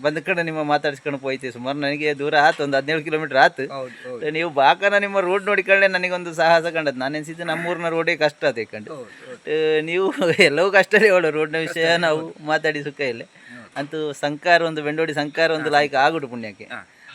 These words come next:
Speaker 1: ಅದೊಂದು ಬಚಾವಲ್ಲ.
Speaker 2: ಹೌದು,
Speaker 1: ಅಂದಿಲ್ಲ
Speaker 2: ಹೌದು.
Speaker 1: ಹೊಳೆ ಬಂದ ಜಾಗ ಇದೆಯಲ್ಲ?
Speaker 2: ಹಾ, ಇದೆ ಕೆಳಗೆ ನಮ್ಮದು.
Speaker 1: ನಿಮ್ಮ ಜಾಗನೇ ಅಲ್ಲ ಈ ಕಡೆ ಎಲ್ಲ?
Speaker 2: ಹೌದು.
Speaker 1: ಭಾರಿ ಕಷ್ಟ. ಆನೆಗ?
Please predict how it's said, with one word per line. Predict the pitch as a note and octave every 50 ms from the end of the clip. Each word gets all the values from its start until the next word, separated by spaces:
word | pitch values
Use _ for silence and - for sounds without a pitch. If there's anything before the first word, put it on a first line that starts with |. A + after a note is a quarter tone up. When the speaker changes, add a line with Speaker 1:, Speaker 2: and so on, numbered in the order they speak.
| - -
Speaker 1:
ಅದೊಂದು | A#2+ C3 C#3+ D3 D3+ D3
ಬಚಾವಲ್ಲ. | C#3+ C#3+ B2 - A#2+ G#2+ A2 A#2 A#2 A#2
Speaker 2:
ಹೌದು, | A2 - _ _ C#3+ A#2
Speaker 1:
ಅಂದಿಲ್ಲ | C3 D3+ D3+ D#3 D3+ D#3
Speaker 2:
ಹೌದು. | C#3 C#3+
Speaker 1:
ಹೊಳೆ | C#3+ D3+ D#3+
ಬಂದ | D#3+ D#3+ D#3+ D#3+ D#3
ಜಾಗ | D3 D3 D3+ D3+ D3
ಇದೆಯಲ್ಲ? | D3 C#3+ C3 A#2+ A2+ A2+ A2+ A2+
Speaker 2:
ಹಾ, | - D#3+ D#3
ಇದೆ | D#3 E3 D#3 B2 A#2+ -
ಕೆಳಗೆ | - B2+ A#2 A2+ G#2+ A2+
ನಮ್ಮದು. | G#2+ G#2+ G#2 G#2 - -
Speaker 1:
ನಿಮ್ಮ | - C#3 C3 B2+ B2 A#2+
ಜಾಗನೇ | A2 G#2+ G#2 G#2 G2+ G#2 G#2 G#2+
ಅಲ್ಲ | G#2+ G2+
ಈ | G#2+ G#2+ G#2+
ಕಡೆ | G#2+ A2 G#2 G#2
ಎಲ್ಲ? | G2+ G2+ F#2+
Speaker 2:
ಹೌದು. | F#2+ A2 - C#3 C3+ A#2+ G#2 F#2+ _ A#2
Speaker 1:
ಭಾರಿ | B2 B2+ A#2+ A#2+
ಕಷ್ಟ. | A2+ A#2 G#2 - -
ಆನೆಗ? | A2 G2 G#2 A#2+ C3+ C#3+ C#3+ C#3